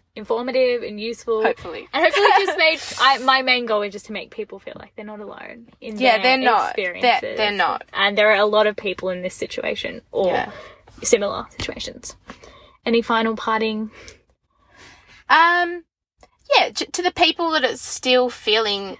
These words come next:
Speaker 2: sort of disappointed
Speaker 1: Yeah.
Speaker 2: about it, um, on top of looking for the positives of the, um, experience, as you said, you know, you're not, you're not alone, and, um,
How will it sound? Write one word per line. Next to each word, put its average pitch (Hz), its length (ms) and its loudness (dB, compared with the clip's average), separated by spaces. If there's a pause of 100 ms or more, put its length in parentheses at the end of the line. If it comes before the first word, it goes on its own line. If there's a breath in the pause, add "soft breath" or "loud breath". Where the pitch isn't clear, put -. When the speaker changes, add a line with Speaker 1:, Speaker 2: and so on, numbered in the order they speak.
(160)
Speaker 2:
sort 202 320 -2
of 190 180 -8
disappointed 196 1000 -2
Speaker 1:
Yeah. 220 340 -2 (120)
Speaker 2:
about 165 380 4
it, 123 180 -8 (260)
um, 196 300 2
on 220 140 2
top 262 280 2
of 262 200 2
looking 220 500 -2
for 190 460 2
the - 140 -10
positives 185 840 -2 (380 soft breath)
of 180 260 -2
the, 175 460 -6
um, 170 460 -6 (320)
experience, 185 960 -6 (100)
as 214 200 -2
you 233 80 -2
said, 214 460 2 (460)
you 202 160 -8
know, 202 100 2
you're 202 220 2
not, 196 300 2 (480)
you're 202 200 -4
not 202 200 2
alone, 180 560 0 (500 soft breath)
and, 190 540 2 (160)
um, 185 340 2